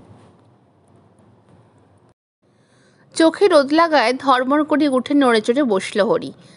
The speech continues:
তারপর অবাক হয়ে দেখল, বিছানাটা তো খালি, গোপালের চিহ্নও নেই,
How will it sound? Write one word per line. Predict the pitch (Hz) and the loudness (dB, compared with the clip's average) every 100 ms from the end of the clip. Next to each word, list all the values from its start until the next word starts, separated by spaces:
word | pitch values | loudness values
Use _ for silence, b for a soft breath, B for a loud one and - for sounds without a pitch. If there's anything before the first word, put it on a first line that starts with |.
| b _ | b _
তারপর | 320 320 392 - | 0 2 0 2
অবাক | 226 247 294 | 0 2 0
হয়ে | - 349 | 0 -2
দেখল, | 302 311 - 226 | -2 -2 2 2
বিছানাটা | 226 - 311 320 339 | 2 -4 -4 -2 -4
তো | 359 | -6
খালি, | - 339 370 311 185 - B B B | -2 0 2 2 -2 -8 B B B
গোপালের | 226 247 285 302 330 | 0 2 0 -2 -4
চিহ্নও | - 339 370 381 | 0 0 2 2
নেই, | 262 165 110 | 2 0 -4